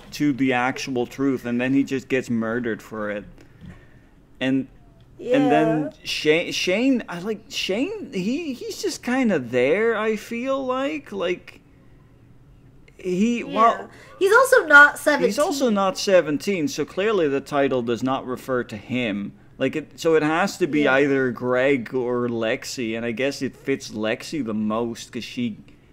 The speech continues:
Speaker 1: as far as she knows, gets betrayed. And, yeah.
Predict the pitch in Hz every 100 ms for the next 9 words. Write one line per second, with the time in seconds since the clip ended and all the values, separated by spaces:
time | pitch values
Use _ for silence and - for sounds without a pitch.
0 | - - - 127 127 110 - 117 110 117
1 | - 113 113 131 117 - 110 120 104 110
2 | - - - - - 120 113 101 - -
3 | _ - - 110 117 117